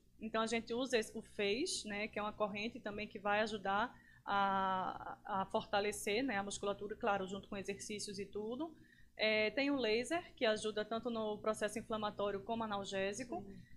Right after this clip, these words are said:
Speaker 1: É, tem o ultrassom também, que ele ajuda no processo inflamatório. É, que mais? A cinesioterapia, que são os exercícios que a gente vai fazendo, né?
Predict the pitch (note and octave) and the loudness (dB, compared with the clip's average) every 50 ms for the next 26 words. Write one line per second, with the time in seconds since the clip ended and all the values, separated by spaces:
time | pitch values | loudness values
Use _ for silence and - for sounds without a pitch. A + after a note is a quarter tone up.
0 | - - - G#3+ A3 A3 A3 G#3+ G#3+ A3 A3 G#3+ G#3+ G#3+ A3 - C4 C4+ C#4 C4+ | -8 -2 0 2 4 4 4 4 4 4 4 2 2 0 2 2 2 2 4 2
1 | C4+ - - A#3 A#3 A#3+ - A3+ G#3+ A#3 C#4 C#4+ C#4+ B3 G#3 F#3+ G3+ G#3 A3 B3+ | 2 2 2 2 2 2 0 0 0 2 2 2 2 0 0 0 -2 -2 0 -2
2 | C4 B3+ - B3 A#3 A3 A3 A3 G#3+ A3 A3 G#3+ G#3+ G#3+ A3+ A3+ A#3+ A#3 B3 A#3+ | -2 -2 -4 -2 0 2 2 4 4 4 4 4 2 2 2 0 0 0 -2 0
3 | - A3 A3 A3 G#3 G3+ - A3+ G3 - G#3 G#3 G3+ G3+ G3 - - F#3+ F#3+ G3+ | 0 -2 -2 0 -2 -4 -4 -6 -6 -6 -6 -4 -4 -4 -4 -2 -2 0 0 0
4 | G#3+ B3 D4+ F4+ - - - - _ _ _ _ _ _ _ - - G#3+ G#3+ G#3+ | 2 2 0 0 -2 -8 -16 -20 _ _ _ _ _ _ _ 0 2 2 4 4
5 | G#3+ A3 A3 A3 A3 G#3+ G#3+ G#3+ G#3+ G#3+ G#3+ A3 A3 - - A#3+ A3+ G#3 G3 F#3+ | 2 2 2 2 2 2 2 2 2 2 0 -2 -4 -4 -4 -4 -2 -2 -2 -2
6 | G3 G3 F#3+ - - - - - - - - - - B3+ C4 - D4+ C4+ B3 A#3+ | -2 -2 -2 -4 -6 -6 -10 -14 -20 -20 -4 0 2 2 2 2 2 4 4 4
7 | A#3 A#3+ A#3 - A#3 A3+ A3+ A3 - - A3+ B3 D#4 E4 E4 D4 - A#3+ A3+ A3 | 4 4 4 4 4 4 4 2 0 -2 0 0 0 2 0 0 0 0 -2 -2
8 | G#3+ G#3+ G#3+ G#3+ G#3+ G#3+ - - - B3 B3 C#4+ - - - - - G#3+ G3 G#3 | -2 -2 -2 -2 -4 -4 -4 -4 -2 -2 -2 -2 -2 -2 -2 -2 -2 -2 -2 -2
9 | G#3 G3+ - F#3+ G#3 G#3 G3+ - G#3+ G3+ G#3 G3 G3+ G#3 A3 B3 C4+ C#4 E4 D#4 | -4 -6 -4 -2 -2 -2 0 0 0 0 0 -2 -4 -2 -2 -2 -2 0 0 0
10 | B3+ G#3+ G#3 A3 B3 A#3+ | 0 2 2 0 0 -2